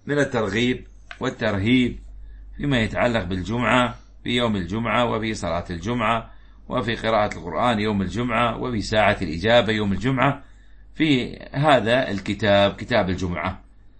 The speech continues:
قال المنذري: "الترغيب في صلاة الجمعة والسعي إليها وما جاء في فضل يومها وساعتها".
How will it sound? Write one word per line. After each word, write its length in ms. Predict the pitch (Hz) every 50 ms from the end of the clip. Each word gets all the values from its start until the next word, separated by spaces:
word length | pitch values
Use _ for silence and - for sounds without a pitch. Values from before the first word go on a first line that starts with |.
| - - - - -
قال 460 | - 151 139 120 120 139 170 - - - - - - - - - - - - - - - - -
المنذري: 460 | 117 117 117 110 101 101 120 135 147 143
"الترغيب 520 | 143 - 139 127 120 131 139 113 95 104
في 120 | 98 104
صلاة 320 | 95 - 113 110 113 113 - -
الجمعة 440 | 78 76 92 85 76 78 - - - - - - - - - - - - - -
والسعي 560 | - - 101 - - 120 110 104 113 107 101 98
إليها 400 | 98 104 104 98 87 80 - - - - - - - - - - - - -
وما 220 | 101 113 117 117
جاء 240 | 107 98 107 92 98
في 160 | 98 101 98
فضل 320 | 98 - 127 120 113 104 104
يومها 560 | 107 113 113 110 104 104 98 104 113 113 110
وساعتها". 840 | 104 113 95 - 107 95 92 104 104 - 101 90 87 85 - -